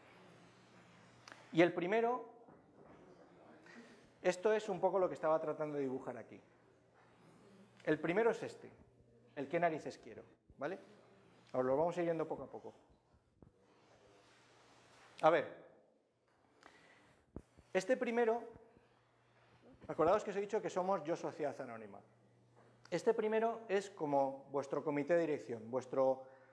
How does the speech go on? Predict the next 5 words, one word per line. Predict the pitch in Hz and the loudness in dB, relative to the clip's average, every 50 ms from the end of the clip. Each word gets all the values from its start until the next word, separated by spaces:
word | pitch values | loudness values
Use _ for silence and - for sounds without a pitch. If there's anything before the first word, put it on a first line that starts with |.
| - - - _ _ _ _ - - - | -20 -20 -20 _ _ _ _ -20 -14 -8
eh, | 139 135 135 135 135 131 135 135 135 131 131 135 - - | -4 0 2 2 4 2 2 0 -2 -4 -6 -10 -12 -8
grupo | - 156 170 180 185 190 185 | -2 2 2 2 4 4 2
de | 175 170 165 | 4 4 2
directores, | 151 151 147 143 - - - 117 107 101 95 - - - _ _ _ _ _ _ _ _ _ _ _ _ - | 2 0 -2 -4 -4 -6 -10 -12 -12 -12 -16 -18 -20 -20 _ _ _ _ _ _ _ _ _ _ _ _ -8
¿vale? | 139 143 175 202 208 | -6 -4 -4 -4 -6